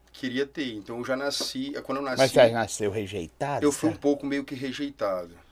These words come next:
Speaker 1: Eu não, às vezes eu não ressalto muito isso daí, eu costumo falar mais meu testemunho assim quando eu tô ministrando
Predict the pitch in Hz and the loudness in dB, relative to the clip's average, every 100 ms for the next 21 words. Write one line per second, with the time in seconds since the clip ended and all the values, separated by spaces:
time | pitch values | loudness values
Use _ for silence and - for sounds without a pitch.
0 | - - 113 127 127 - - 117 110 120 | -20 -12 -12 -12 -16 -20 -10 -8 -6 -6
1 | 135 131 135 - 110 107 107 110 107 101 | -6 -6 -6 -2 -2 -2 -8 -10 -12 -12
2 | 113 113 - - 113 - 117 120 120 120 | -10 -12 -14 -14 -6 -4 -2 -4 -10 -14
3 | 117 - 113 113 - 120 113 123 131 143 | -14 -12 -12 -12 -14 -14 -12 -10 -10 -10
4 | 113 110 113 107 | -10 -10 -10 -12